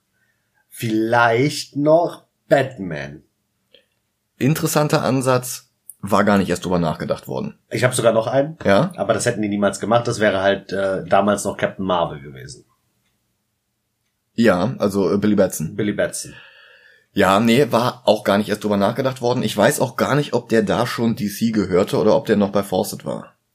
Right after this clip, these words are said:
Speaker 1: Und jetzt meine letzte.
Speaker 2: Ja?
Speaker 1: Bizarro.
Speaker 2: Ja, ist tatsächlich fast in dem Film drin. Also, aber nicht so wie in den Comics. Also nicht mal ansatzweise.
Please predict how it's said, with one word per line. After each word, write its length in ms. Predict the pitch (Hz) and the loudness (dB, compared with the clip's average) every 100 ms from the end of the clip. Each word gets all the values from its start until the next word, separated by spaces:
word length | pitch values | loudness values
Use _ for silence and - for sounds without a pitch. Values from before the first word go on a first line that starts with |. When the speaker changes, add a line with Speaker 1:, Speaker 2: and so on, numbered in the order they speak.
| _ | _
Speaker 1:
Und 160 | - 107 | -8 -4
jetzt 160 | 113 107 | -2 -2
meine 160 | 101 | -2
letzte. 580 | 98 123 - 156 156 156 | 0 0 0 0 0 0
Speaker 2:
Ja? 360 | 113 104 151 - _ - | 2 2 2 -4 _ -6
Speaker 1:
Bizarro. 460 | 113 98 90 78 - _ _ - _ - | -2 2 2 0 -8 _ _ -20 _ -4
Speaker 2:
Ja, 320 | 107 98 101 | 2 4 4
ist 180 | - - | 0 -2
tatsächlich 400 | 165 180 180 170 | -2 -2 -4 -4
fast 340 | - 208 - | -4 -4 -2
in 100 | - | -2
dem 100 | 180 | -2
Film 240 | 165 165 156 | 0 0 2
drin. 340 | 147 220 - _ _ - _ _ _ _ _ _ _ _ _ _ _ _ _ _ _ - | 2 0 -4 _ _ -20 _ _ _ _ _ _ _ _ _ _ _ _ _ _ _ -4
Also, 520 | 113 117 107 - _ _ _ _ _ _ _ _ _ _ _ _ _ _ _ _ | 0 2 2 0 _ _ _ _ _ _ _ _ _ _ _ _ _ _ _ _
aber 180 | 120 131 | 0 2
nicht 220 | 135 131 | 2 0
so 180 | 135 127 | -2 -2
wie 160 | 127 | 0
in 60 | 98 | 0
den 100 | 113 | 0
Comics. 420 | 98 73 - - - | -2 -4 -8 -10 -6
Also 160 | 107 | 0
nicht 120 | 120 | 0
mal 100 | 135 | 2
ansatzweise. 760 | 131 127 107 90 87 73 82 71 | 2 2 2 0 -4 -6 -6 -12